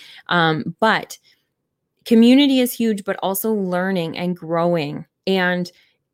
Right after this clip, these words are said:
exploring. And all of, the more that we grow and the more that we learn, the more that we realize we don't know.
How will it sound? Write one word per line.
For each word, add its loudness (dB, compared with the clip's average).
exploring. -2
And 0
all 2
of, 0
the 0
more 2
that 0
we 2
grow 0
and -2
the -4
more -4
that -4
we -4
learn, -2
the 0
more 4
that 2
we 0
realize 2
we -2
don't -4
know. -4